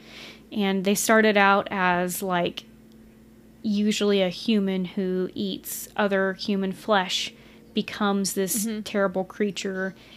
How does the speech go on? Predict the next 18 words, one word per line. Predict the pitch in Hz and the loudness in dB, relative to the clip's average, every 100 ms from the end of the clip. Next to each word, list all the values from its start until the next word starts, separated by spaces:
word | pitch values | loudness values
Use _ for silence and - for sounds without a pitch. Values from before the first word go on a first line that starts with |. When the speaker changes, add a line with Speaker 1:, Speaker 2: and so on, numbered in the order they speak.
| - - - | -20 -12 -2
Speaker 1:
that | 185 185 - 196 | 0 0 -2 -2
will, | 190 185 | 0 0
that | - 202 | 2 2
just | 175 208 180 - - - | 4 2 2 -4 -8 -10
craves | - - 220 196 180 | -10 2 4 4 0
human | - 196 185 | -4 -4 -4
flesh | - 196 170 - | -6 -8 -8 -10
to | - | -10
eat | 190 - | -10 -10
them. | - - 214 - | -10 -10 -10 -4
And | 208 | -2
it's | 196 190 | -2 0
usually | 226 214 214 208 | 0 2 2 0
this | 202 | 0
Speaker 2:
Mm-hmm. | 190 | 0
Speaker 1:
emaciated | 196 208 - 226 220 220 | 0 0 0 2 2 0
figure. | - 208 - 208 196 196 196 - - - - - | 0 -2 0 0 0 0 -4 -6 -16 -20 -20 -6
Um, | 202 185 180 180 | -2 0 2 0